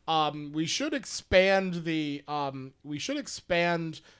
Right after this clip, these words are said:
um, medical coverage, but I'm not yet ready for Medicare for all," right? Like, they're not, they're not for, like, the, they, they want this,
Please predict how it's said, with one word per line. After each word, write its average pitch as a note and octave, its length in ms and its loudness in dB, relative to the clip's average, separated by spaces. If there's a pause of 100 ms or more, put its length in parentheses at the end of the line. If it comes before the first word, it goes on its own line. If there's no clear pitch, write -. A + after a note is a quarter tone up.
(140)
um, C#3 360 -2
medical F3 340 2
coverage, C#3 560 -6
but C#3 240 -6
I'm G3 260 0
not A#3+ 300 0
yet F#3+ 220 2
ready E3+ 300 0
for D#3+ 200 -4
Medicare C#3+ 560 -2
for B2 260 -12
all," A#2 340 -16
right? F#3 320 4 (240)
Like, F#3+ 220 2
they're B3+ 180 6
not, F#3 600 0 (200)
they're F#3+ 260 0
not F3 520 -4 (140)
for, D3+ 920 -2 (380)
like, D3+ 260 -4 (100)
the, D#3+ 240 -4
they, F#3+ 200 0
they G#3 300 2
want E3+ 640 2
this, D#3+ 440 -4